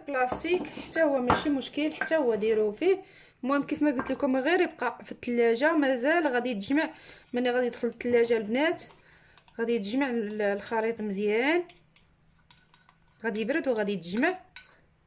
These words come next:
وصافي البنات، هادشي اللي كاين. كنتمنى يعجبكم الفيديو ديال اليوم، وكنتمنى البنات ما تبخلوش عليا بلي لايك، لي لايك، لي لايك البنات،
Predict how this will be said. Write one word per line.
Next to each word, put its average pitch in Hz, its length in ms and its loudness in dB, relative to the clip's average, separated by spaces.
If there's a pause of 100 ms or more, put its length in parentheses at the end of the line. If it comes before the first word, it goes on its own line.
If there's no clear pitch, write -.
(1120)
وصافي 370 420 4
البنات، 294 540 2
هادشي 294 300 0
اللي 254 200 0
كاين. 294 480 0 (500)
كنتمنى 285 600 4
يعجبكم 240 560 2
الفيديو 226 600 2
ديال 220 240 2
اليوم، 269 460 4 (260)
وكنتمنى 277 460 2
البنات 254 440 0
ما 233 80 0
تبخلوش 240 420 -4
عليا 233 260 4
بلي 220 200 2
لايك، 254 380 0
لي 220 100 2
لايك، 262 320 -2
لي 226 100 2
لايك 247 280 0
البنات، 247 500 0